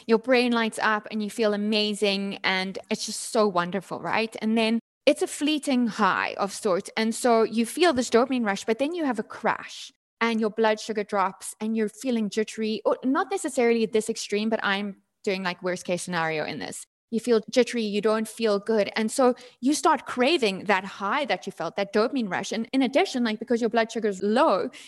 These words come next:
you're feeling a bit jittery and you know that you need to eat sugar to bring that up again. And this leads you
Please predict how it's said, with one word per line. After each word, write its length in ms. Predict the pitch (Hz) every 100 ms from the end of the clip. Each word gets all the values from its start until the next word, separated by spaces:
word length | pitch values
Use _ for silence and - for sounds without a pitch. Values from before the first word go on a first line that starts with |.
| -
you're 120 | 254
feeling 380 | 254 - 330 294
a 60 | 240
bit 200 | 240 240
jittery 480 | 339 - 226 220
and 220 | - 226 233
you 80 |
know 180 | 247 320
that 160 | 320 240
you 80 | 240
need 140 | 247
to 120 | -
eat 100 | 254
sugar 220 | - 294
to 140 | 269 220
bring 200 | 226 226
that 120 | 214
up 160 | 269 202
again. 380 | - 92 185 - _ -
And 160 | 285
this 200 | 294 466
leads 260 | 277 302
you 60 | 294